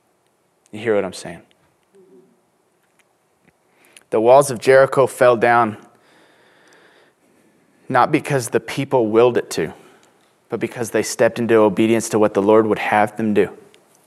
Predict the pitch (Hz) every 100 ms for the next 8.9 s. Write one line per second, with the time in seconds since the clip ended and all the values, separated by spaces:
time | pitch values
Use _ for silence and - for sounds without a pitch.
0 | _ _ _ _ _ _ _ _ _ -
1 | 101 - 117 110 110 120 147 117 127 123
2 | 120 - 117 107 107 107 101 101 - 113
3 | 104 - 90 87 - _ _ _ _ _
4 | _ _ - - 117 113 127 120 127 123
5 | - 143 123 127 117 123 120 110 117 117
6 | - 117 117 120 113 117 117 110 113 113
7 | 117 - 117 - 117 113 113 107 101 107
8 | 113 113 107 - 104 98 104 82 -